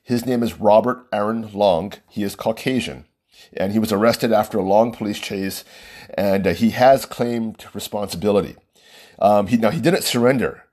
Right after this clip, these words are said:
Um, he, um, they believe he was on his way to Florida and to maybe to, to carry out more violence. And he did target, again, six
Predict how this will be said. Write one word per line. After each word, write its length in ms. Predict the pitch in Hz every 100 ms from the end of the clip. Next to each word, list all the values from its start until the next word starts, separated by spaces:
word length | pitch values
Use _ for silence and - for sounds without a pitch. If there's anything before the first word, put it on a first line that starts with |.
| _ -
Um, 220 | 98 104
he, 220 | 107 127 -
um, 160 | 101 98
they 100 | 113
believe 240 | 123 131
he 60 | 127
was 160 | 107
on 200 | - 117
his 140 | 123 117
way 120 | 110
to 60 |
Florida 600 | 98 - 123 131 131 131 - _ _ _ _
and 180 | 101 104
to 80 | 107
maybe 280 | 107 117 117
to, 280 | 110 -
to 220 | - - -
carry 420 | - 113 113 113
out 320 | 107 104 - -
more 420 | 101 104 110 107
violence. 600 | 87 92 76 - - - _ _ _ _ _ _ -
And 120 | 117
he 120 | 117 101
did 360 | 92 123 135
target, 640 | - 127 120 101 92 87 _ _ _ _ _ -
again, 520 | 98 107 92 80 85 _ _ _ _ _
six 720 | - - 135 135 - - -